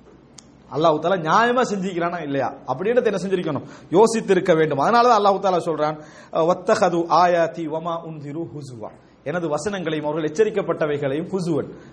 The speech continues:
பரிகாசமாக என்ன செய்தார்கள்? அவர்கள் எடுத்துக்கொண்டு விட்டார்கள். சொல்லிட்டு அல்லாஹ் ரப்புல் ஆலமீன் சொல்றான், "வமன் அظلم ممن ذكر بآيات ربه فأعرض عنها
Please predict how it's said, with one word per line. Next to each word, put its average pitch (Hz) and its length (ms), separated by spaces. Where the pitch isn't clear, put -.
பரிகாசமாக 190 560
என்ன 151 120
செய்தார்கள்? 135 400
அவர்கள் 151 360
எடுத்துக்கொண்டு 156 640
விட்டார்கள். 107 640
சொல்லிட்டு 185 340
அல்லாஹ் 175 260
ரப்புல் 160 200
ஆலமீன் 156 260
சொல்றான், 156 280
"வமன் 196 380
அظلم 170 360
ممن 160 420
ذكر 165 580
بآيات 151 640
ربه 120 500
فأعرض 185 680
عنها 117 440